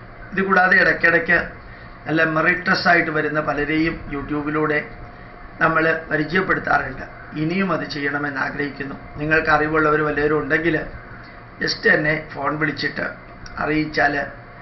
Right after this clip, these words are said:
നമ്മുടെ ഇൻസ്റ്റിറ്റ്യൂട്ടിനെ അറിയിച്ചു കഴിഞ്ഞാൽ നമ്മൾ ഇവിടെ വന്നിട്ട് ഇന്റർവ്യൂ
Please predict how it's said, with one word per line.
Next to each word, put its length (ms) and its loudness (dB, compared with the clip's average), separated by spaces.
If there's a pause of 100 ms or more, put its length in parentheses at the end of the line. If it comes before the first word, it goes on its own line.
(340)
നമ്മുടെ 280 0
ഇൻസ്റ്റിറ്റ്യൂട്ടിനെ 680 -2
അറിയിച്ചു 320 -2
കഴിഞ്ഞാൽ 320 0
നമ്മൾ 220 -4
ഇവിടെ 200 0
വന്നിട്ട് 300 -6
ഇന്റർവ്യൂ 280 -4